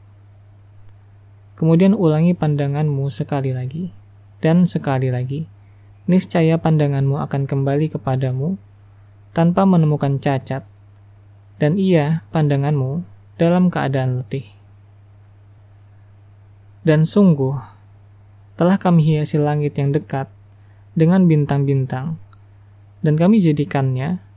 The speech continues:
bintang-bintang itu, sebagai alat-alat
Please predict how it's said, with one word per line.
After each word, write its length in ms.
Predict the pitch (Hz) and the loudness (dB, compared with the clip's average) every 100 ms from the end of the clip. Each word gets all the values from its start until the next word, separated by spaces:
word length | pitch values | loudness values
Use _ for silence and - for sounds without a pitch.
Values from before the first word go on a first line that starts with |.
| - - - | -20 -20 -8
bintang-bintang 800 | 160 180 170 156 147 143 135 131 | 0 2 4 2 2 0 -2 -6
itu, 400 | 131 - 147 185 - - - - - | -8 -4 -4 -4 -12 -20 -20 -20 -16
sebagai 400 | - 175 156 165 | -2 2 2 2
alat-alat 560 | 170 151 151 160 143 | 0 -2 -2 -2 -4